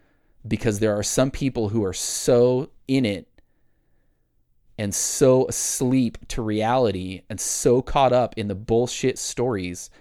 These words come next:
that they will never come out of it. You know, for example, face diapers. When that goes away for a lot of people in terms of mandates, when we throw that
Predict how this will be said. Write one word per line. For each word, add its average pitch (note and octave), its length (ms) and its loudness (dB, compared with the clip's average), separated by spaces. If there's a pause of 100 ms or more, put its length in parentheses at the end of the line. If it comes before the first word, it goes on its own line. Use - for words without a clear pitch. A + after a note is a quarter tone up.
(420)
that A2 240 -2
they A#2+ 100 8
will A2+ 140 4
never G#2+ 440 2
come G2 220 -6
out E2+ 180 -8
of G2+ 60 -16
it. - 160 -18 (1120)
You G2 120 -4
know, F#2+ 180 -6
for C3 240 0
example, G#2+ 720 0
face - 400 2
diapers. F2 540 -4 (480)
When A#2 220 2
that B2+ 260 2
goes C3 260 6
away G#2+ 300 2
for - 140 -4
a C3 40 2
lot C3 200 4
of B2+ 40 -8
people C#3+ 380 -4
in A#2 100 -6
terms G#2+ 240 -4
of F2+ 120 -4
mandates, A#2 800 -2 (420)
when G#2 200 0
we G#2 100 0
throw A#2 500 4
that A#2+ 260 0